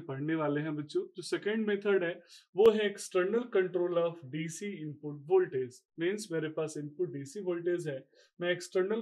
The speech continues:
control mechanism use करके as per required of output, as per required of load हम इसमें conversion करेंगे। तीसरा और important method है वो है single pulse modulation, pulse width modulation। Pulse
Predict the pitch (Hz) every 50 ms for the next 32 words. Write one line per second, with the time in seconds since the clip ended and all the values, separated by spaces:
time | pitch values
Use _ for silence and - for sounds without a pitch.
0 | 226 - 196 190 165 190 190 190 180 180 175 165 165 160 160 160 156 170 165 160
1 | 151 147 165 175 175 - - 170 165 160 156 - 139 135 135 - - 156 151 143
2 | - - 160 156 151 151 - 156 151 151 160 160 160 165 170 165 165 - - -
3 | 156 156 151 151 - - 165 151 147 147 147 143 135 - 156 147 147 - - 151
4 | 147 147 147 143 147 143 - - 143 147 175 190 180 160 151 151 147 - _ -
5 | - _ - 165 170 175 175 - - 190 190 185 180 165 160 139 131 143 135 127
6 | 143 139 143 127 135 135 135 135 131 127 120 - _ _ _ _ _ _ _ _
7 | _ - 202 208 196 - 233 226 233 233 226 220 226 208 196 202 196 196 208 208
8 | 202 196 190 190 185 190 196 190 190 196 196 190 185 196 190 196 196 196 - 185
9 | 175 180 180 196 202 202 196 - _ _ - - 185 190 202 202 - - 170 165
10 | 170 160 151 151 151 147 151 147 - - _ _ - 190 202 202 196 185 160 160
11 | 185 185 190 - 175 170 160 151 147 147 143 139 143 131 - - 131 127 - -
12 | _ _ _ - - _ _ _ - 196 220 233 226 -